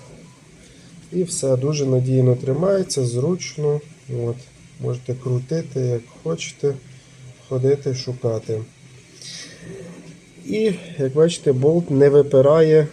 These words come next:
далі за гайку, тобто нічого не закоротить, рівно в рівень з гайкою все продумано. От, і легко відкручується, ложиться поряд, там в кишені.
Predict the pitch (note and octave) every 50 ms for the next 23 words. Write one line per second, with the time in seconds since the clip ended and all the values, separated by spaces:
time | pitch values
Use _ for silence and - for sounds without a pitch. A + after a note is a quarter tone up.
0 | - - - A#2+ B2 B2+ C3 C#3+ C#3+ D3 C#3+ C3 B2 C3 C3+ C3 A#2+ B2 A#2+ A2
1 | A2 - - A#2+ A2 - A#2+ B2 B2+ - C3 A#2+ A#2+ A#2+ A#2 A2+ B2 B2+ B2+ C3
2 | - C#3 B2+ B2+ A#2+ A#2 B2+ B2+ B2+ D#3 E3 F3+ G3+ A3 G#3+ - F3+ F3 E3+ -
3 | - - - B2+ B2 B2 D3 F#3 F3+ F3 E3 D#3 C#3+ C3 B2 B2 C3+ D3+ E3 D3+
4 | D3 C#3+ C#3 C3 B2+ B2+ - - C3+ C3 B2 A#2 B2+ B2+ C#3 E3+ F#3+ F#3+ F3 -
5 | D#3 D3 C3 B2+ C3 - D3 C#3+ C3 - B2+ C3+ C3+ C3 B2+ B2 A#2 A2+ A2 A2
6 | G#2+ G#2+ A2 A2 A2 A2 - _ _ _ _ _ _ - B2 B2 A#2+ A2+ A2+ -
7 | - D#3+ E3+ E3 D3+ D3 - - B2+ B2+ B2+ B2+ - - G#3 A#3+ A#3 - - F3
8 | E3 D#3+ - - D3 C#3 B2+ B2+ - - - - _ _ - - - - - -
9 | - - - - - C3+ C3 C3+ C#3 C3 B2 A#2+ A#2 - - - B2 A2+ B2 -
10 | F3 F#3+ G3 F#3+ F3+ F3 F3 - - - - - - - - - - - C3+ C3
11 | C3 B2+ - C3 B2 - - A#2+ A2+ A2 A2 A2